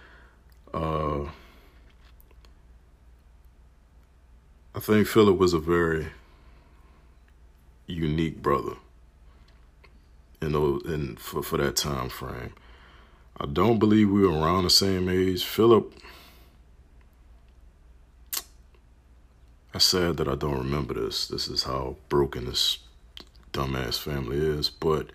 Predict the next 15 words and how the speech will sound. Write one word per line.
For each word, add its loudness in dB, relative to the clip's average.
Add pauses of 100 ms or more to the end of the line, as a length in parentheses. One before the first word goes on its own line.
(1080)
uh, 0
I -4
think 2
Philip 4
was 2
maybe -2
five -8
or -2
six -2
years -4
older 0
than -10
me. -12 (1900)
But, -4
um, -6